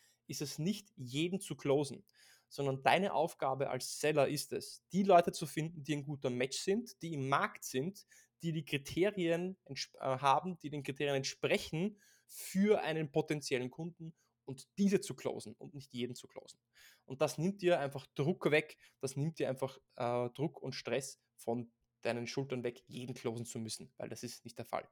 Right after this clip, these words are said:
Der dritte Einwand in diesem Bereich ist, „Ich muss mit meinem Chef sprechen, ich muss mit meinem Chef sprechen.“ Auch dies kann natürlich nur eine abweisende Reaktion sein, also einfach nur ein Vorwand. Und manchmal möchten die Leute ja auch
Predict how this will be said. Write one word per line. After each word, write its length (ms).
Der 320
dritte 280
Einwand 360
in 120
diesem 220
Bereich 380
ist, 180
„Ich 140
muss 260
mit 140
meinem 380
Chef 220
sprechen, 380
ich 160
muss 220
mit 100
meinem 220
Chef 180
sprechen.“ 340
Auch 160
dies 240
kann 180
natürlich 360
nur 140
eine 260
abweisende 520
Reaktion 580
sein, 180
also 160
einfach 240
nur 100
ein 100
Vorwand. 640
Und 300
manchmal 460
möchten 440
die 100
Leute 360
ja 120
auch 240